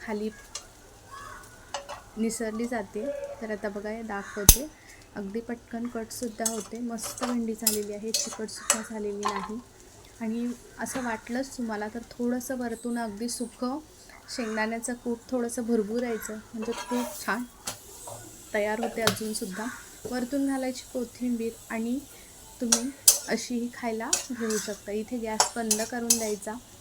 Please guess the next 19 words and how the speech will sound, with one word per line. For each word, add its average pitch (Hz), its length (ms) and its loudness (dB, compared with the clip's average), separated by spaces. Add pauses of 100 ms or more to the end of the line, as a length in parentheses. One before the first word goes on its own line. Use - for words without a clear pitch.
(280)
आणि 220 180 6
वरतून 220 380 0
कोथिंबीर 247 560 4
घालून 226 400 0 (400)
मस्त 240 360 -2
आपली 233 280 -4
भेंडी 220 420 0
खाण्यासाठी 220 680 -4 (460)
तयार 202 320 2
आहे. 190 280 -2 (500)
नक्की 240 300 0
या 277 100 4
पद्धतीनं 247 560 4
बनवून 233 360 0
बघा. 214 320 -2
रेसिपी 226 400 -2
आवडली 226 360 0
तर 233 120 -6
लाईक 220 280 -2